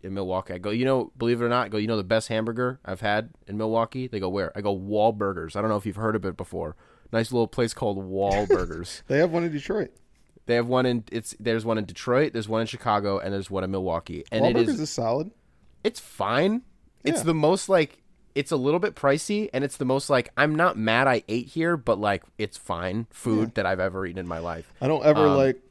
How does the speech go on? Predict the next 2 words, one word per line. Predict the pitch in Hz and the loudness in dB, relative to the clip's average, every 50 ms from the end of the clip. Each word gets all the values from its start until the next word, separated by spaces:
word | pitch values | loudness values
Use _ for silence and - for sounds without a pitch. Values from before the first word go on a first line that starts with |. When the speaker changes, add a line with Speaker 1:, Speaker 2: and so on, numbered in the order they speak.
| - 143 | -10 0
Speaker 2:
go, | 135 143 143 143 139 135 135 135 131 131 - - _ _ _ _ _ - _ _ _ _ _ _ _ _ _ _ _ _ _ _ _ _ _ _ _ - | 4 6 6 8 8 8 6 6 4 -2 -8 -18 _ _ _ _ _ -20 _ _ _ _ _ _ _ _ _ _ _ _ _ _ _ _ _ _ _ -4
"Oh, | - 233 233 - 147 151 160 147 123 | -2 0 2 2 2 0 0 -2 -2